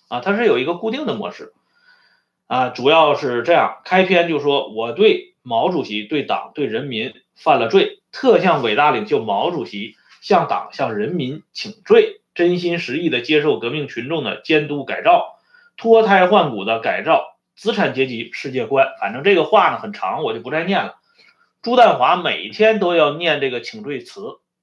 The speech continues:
啊，遭受了这个非人的待遇。但是这个时候呢，毛远新却是窜红了，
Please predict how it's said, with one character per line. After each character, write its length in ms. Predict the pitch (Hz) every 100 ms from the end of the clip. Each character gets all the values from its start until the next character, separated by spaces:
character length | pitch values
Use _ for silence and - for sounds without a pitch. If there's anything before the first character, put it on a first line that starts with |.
| _ _
啊， 260 | - 113 -
遭 380 | 180 170 175 175
受 240 | 190 180
了 120 | 131 120
这 140 | 127
个 260 | 117 104 - _ _ _
非 220 | - 202 190
人 200 | 117 147
的 80 |
待 220 | 147 165 104
遇。 180 | - _ _ _ _ _ _ _ _ _
但 140 | 247
是 60 | 240
这 180 | 277 247
个 100 | 180
时 120 | 127
候 220 | 123 127
呢， 280 | 123 110 - _ _ _ _
毛 300 | 120 156 208
远 180 | 117
新 240 | - 170 202
却 220 | 202 147
是 140 | 113
窜 260 | 104 190 127
红 180 | 90 92
了， 220 | 120 -